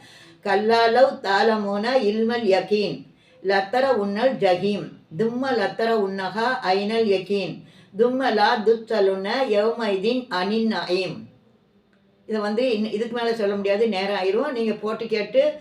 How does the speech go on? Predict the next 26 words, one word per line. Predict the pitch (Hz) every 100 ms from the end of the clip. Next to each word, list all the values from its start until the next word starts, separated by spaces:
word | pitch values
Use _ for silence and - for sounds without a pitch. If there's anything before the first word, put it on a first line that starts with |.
| - - -
இதை | 180 175
ஒரு | 190 226
தடவை | 240 254 311 254 220
ஓதுனா | 214 226
ஆயிரம் | 214 185 208 233 262 262 226
நன்மை | 214 220 240
கிடைக்கும்னு | 214 190 196 208 247
யார் | 220 226
சொன்னா? | 240 220 190
ரசூலா | 165 160 208 226 226 180
சொன்னாங்க. | 160 143 139 - _ _ _
யாருக்கு? | 190 185 208 220
அவங்க | 247 208
சஹாபாக்களுக்கு. | 202 190 196 190 160 - 143 - - _ _ _ _ _
இன்னைக்கு | 220 240 226 226
வரைக்கும் | 240 262
நான் | 247
ஒரு | 214 202
நாளைக்கு | 214 233 233 277 339 - - _
காலையிலயும் | 196 196 196 208 226
சாயந்தரம் | 208 202 196 214 277 -
பத்து | - 175 175
ப-, | 175 170
பத்து | 180 196
தடவையாவது | 214 220 220 208 196
ஓதிடுவேன். | 190 190 185 247 330